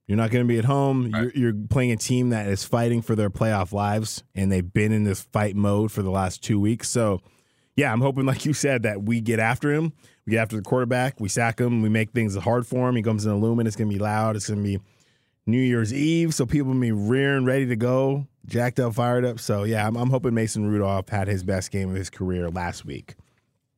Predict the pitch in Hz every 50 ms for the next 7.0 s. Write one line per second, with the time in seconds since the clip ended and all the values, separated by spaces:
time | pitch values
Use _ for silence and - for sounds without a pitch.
0 | _ _ _ _ _ _ - 123 139 147 147 139 160 156 151 156 151 151 147 143
1 | 139 139 147 139 - 160 156 151 147 156 151 147 - - 143 147 147 139 - -
2 | 143 147 143 143 - 131 127 123 120 131 131 135 131 131 135 - _ _ - -
3 | - - - 202 220 214 196 180 170 147 156 143 - - 156 156 147 147 135 -
4 | - 143 135 131 123 120 117 117 120 127 - 120 107 - - 95 101 104 92 -
5 | 110 104 101 98 92 - - - 180 180 151 151 139 139 135 123 - 123 117 120
6 | 113 101 98 - 110 117 135 139 139 135 139 139 135 123 131 135 135 135 131 127